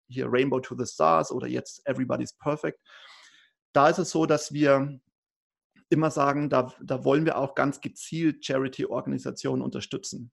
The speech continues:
Also die machen wir zusammen mit den Influencern, die dann hinter diesen Medaillen auch stehen, ähm, wählen wir quasi die Charity-Organisation aus. Und unsere Idealvorstellung ist, vielleicht schaffen wir es im nächsten Jahr, das umzusetzen,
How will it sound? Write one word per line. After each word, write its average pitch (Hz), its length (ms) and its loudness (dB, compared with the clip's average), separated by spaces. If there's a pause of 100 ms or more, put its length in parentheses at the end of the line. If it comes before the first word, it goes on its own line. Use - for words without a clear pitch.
Also 127 260 -4
die 131 180 -6
machen 127 460 -2
wir 127 140 0
zusammen 127 340 -2
mit 123 180 -4
den 123 180 -4
Influencern, 156 680 2
die 135 80 -2
dann 131 140 -2
hinter 147 240 -2
diesen 131 240 -2
Medaillen 131 380 0
auch 120 260 -4
stehen, 123 380 -4 (680)
ähm, 120 480 -2 (260)
wählen 131 280 2
wir 131 80 2
quasi 123 260 2
die 127 140 -2
Charity-Organisation 127 1040 -2
aus. - 340 -4 (580)
Und 135 380 2 (120)
unsere 143 420 4
Idealvorstellung 156 1040 2
ist, - 440 -6
vielleicht 127 460 0
schaffen 143 320 -2
wir 139 80 2
es 135 80 -4
im 127 80 0
nächsten 139 300 -4
Jahr, 151 340 0
das - 180 -12
umzusetzen, 156 680 -4